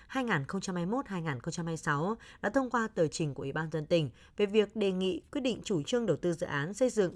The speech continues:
phần mềm thu thập thông tin và đánh giá bộ chỉ số chuyển đổi số tỉnh Thanh Hóa. Mục tiêu đầu tư dự án nhằm hình thành một hệ thống phần mềm cơ sở dữ liệu, đánh giá mức độ chuyển đổi số của tỉnh Thanh Hóa, nhằm theo dõi, đánh giá, xếp hạng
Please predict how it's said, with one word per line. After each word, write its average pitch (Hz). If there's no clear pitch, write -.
phần 175
mềm 170
thu 247
thập 214
thông 175
tin 175
và 185
đánh 185
giá 196
bộ 240
chỉ 160
số 147
chuyển 175
đổi 139
số 151
tỉnh 180
Thanh 147
Hóa. 151
Mục 233
tiêu 277
đầu 202
tư 190
dự 175
án 156
nhằm 226
hình 165
thành 151
một 143
hệ 165
thống 160
phần 208
mềm 156
cơ 175
sở 139
dữ 170
liệu, 196
đánh 196
giá 185
mức 247
độ 220
chuyển 185
đổi 147
số 160
của 214
tỉnh 151
Thanh 147
Hóa, 160
nhằm 208
theo 254
dõi, 190
đánh 160
giá, 165
xếp 277
hạng 190